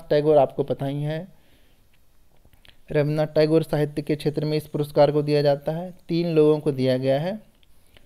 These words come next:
सुदीप सेन, शोभना कुमार और एस के रॉय को, जिसमें से एस के रॉय का ऑप्शन में इस, मेंशन किया हुआ है। यह जो पुरस्कार है वो दो, दो हज़ार अठारह से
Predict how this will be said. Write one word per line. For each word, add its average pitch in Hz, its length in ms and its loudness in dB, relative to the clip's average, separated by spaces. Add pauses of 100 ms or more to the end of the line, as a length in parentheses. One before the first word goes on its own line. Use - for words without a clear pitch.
(320)
सुदीप 156 300 0
सेन, 170 540 0
शोभना 147 460 -2
कुमार 151 460 2
और 143 220 0
एस 139 240 -8
के 139 160 -4
रॉय 131 240 -2
को, 135 200 -10
जिसमें 131 320 -6
से 131 140 -6
एस 127 140 -8
के 135 120 -4
रॉय 127 200 0
का 127 140 -4
ऑप्शन 135 260 -6
में 131 300 -6
इस, 123 220 -12
मेंशन 120 640 -8
किया 127 220 -8
हुआ 143 240 -10
है। 190 120 -16 (920)
यह 165 480 4
जो 160 140 -4
पुरस्कार 147 600 0
है 143 60 -2
वो 147 180 -2
दो, 147 200 -4
दो 151 220 -8
हज़ार 147 140 -2
अठारह 147 420 0
से 143 440 0